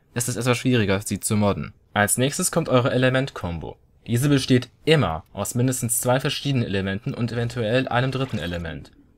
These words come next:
Beachtet, dass die Elemente in der Reihenfolge kombiniert werden, in der ihr sie einbaut. Native Elemente werden immer zuletzt eingefügt,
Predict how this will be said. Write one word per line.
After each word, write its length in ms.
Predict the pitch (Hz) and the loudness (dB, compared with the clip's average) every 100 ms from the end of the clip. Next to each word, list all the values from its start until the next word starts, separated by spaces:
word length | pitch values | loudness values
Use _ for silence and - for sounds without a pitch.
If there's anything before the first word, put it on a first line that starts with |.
| _ _ _ | _ _ _
Beachtet, 400 | 92 110 - 160 | 0 0 0 -4
dass 140 | 135 | -4
die 100 | - | 0
Elemente 420 | 120 117 117 139 123 | 0 2 0 -2 -2
in 120 | 113 | 0
der 240 | 131 156 | 2 4
Reihenfolge 480 | 104 104 - 107 104 | 2 0 -2 -4 -4
kombiniert 440 | - 107 107 107 | -4 -2 -2 -2
werden, 300 | 113 107 117 | -2 -2 -2
in 160 | 120 123 | -2 -2
der 140 | 117 | 0
ihr 80 | 113 | 0
sie 160 | 107 - | -2 0
einbaut. 560 | 113 120 92 - - - _ _ _ - | 0 0 -2 -6 -12 -18 _ _ _ -10
Native 440 | 92 - 175 165 | -8 0 2 2
Elemente 540 | 113 110 104 107 131 123 | 2 0 0 -2 -2 0
werden 180 | 113 110 | -2 0
immer 220 | 135 143 | 0 0
zuletzt 400 | 143 139 139 - | 2 0 0 -6
eingefügt, 560 | 95 90 90 90 78 | -8 -8 -10 -10 -12